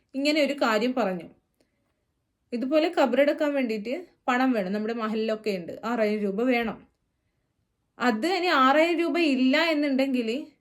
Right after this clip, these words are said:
പള്ളി കമ്മിറ്റിക്കാർ തന്നെ എടുക്കും, നാട്ടുകാർ തന്നെ എടുക്കും മയ്യത്ത്. അതില്ലാന്നില്ല, അതെല്ലാവർക്കും അറിയുന്ന കാര്യം തന്നെയാണ്. പക്ഷെ അങ്ങനെ ഒരു സംഭവം ഉണ്ട്, അത് ആദ്യം മനസ്സിലാക്കുക. മയ്യത്ത് ഖബറെടുക്കാൻ വേണ്ടി അങ്ങനെ ഒരു സംഭവം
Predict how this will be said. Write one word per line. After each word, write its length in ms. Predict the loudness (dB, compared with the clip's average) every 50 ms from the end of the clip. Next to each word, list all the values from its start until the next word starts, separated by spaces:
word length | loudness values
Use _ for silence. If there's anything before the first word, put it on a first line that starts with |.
| _ _ _ _ _ -2
പള്ളി 200 | -2 0 0 0
കമ്മിറ്റിക്കാർ 540 | -2 -2 -4 -4 -4 -6 -6 -2 0 0 2
തന്നെ 240 | 2 2 2 2 2
എടുക്കും, 320 | 2 0 -4 -6 -8 -6
നാട്ടുകാർ 420 | -6 -6 -6 -6 -4 -4 -2 -2
തന്നെ 240 | -2 -2 -2 -2 -2
എടുക്കും 400 | -4 -4 -6 -6 -8 -10 -12 -12 _ _ _ _ _ _ -10
മയ്യത്ത്. 380 | -6 -4 -2 -4 -4 -2 -2 -2
അതില്ലാന്നില്ല, 680 | -2 -2 -2 -2 -2 -2 -2 -2 -4 -4 -6 -8 -10 _ _ _ _ _ _ _ _ _ _ _ _ _ -8
അതെല്ലാവർക്കും 500 | 2 2 4 6 6 4 2 4 4 4
അറിയുന്ന 340 | 4 4 4 2 2 2 2
കാര്യം 300 | 2 2 2 2 2 2
തന്നെയാണ്. 320 | 2 0 0 -2 -4 -6
പക്ഷെ 460 | -4 -6 -6 -6 -6 -4 -4 -2 -4 -4 -8 _ _ _ _ _ _ _ _ _ _ _ _ _ _ _ _ -4
അങ്ങനെ 400 | -2 0 2 2 2 2 2 2
ഒരു 100 | 0 -2
സംഭവം 640 | 0 2 2 2 4 6 6 6 6 6 4 2
ഉണ്ട്, 340 | 4 2 2 2 2 2 2
അത് 300 | 2 0 0 -2 -2 0
ആദ്യം 320 | 2 2 2 2 2 0 0
മനസ്സിലാക്കുക. 600 | 0 -2 -2 -4 -4 -4 -4 -6 -8 -12 -12 -12 -16 _ _ _ _ _ _ _ _ _ _ _ _ -6
മയ്യത്ത് 460 | -4 -2 0 -2 -2 -2 -2 -4 -2 0
ഖബറെടുക്കാൻ 420 | -2 -2 0 0 -2 -2 0 0 -2
വേണ്ടി 160 | 0 0 -2
അങ്ങനെ 240 | -2 0 -2 0 -2
ഒരു 80 | -2
സംഭവം 640 | -2 -2 -2 -2 -2 -2 -2 -4 -4 -6 -10 _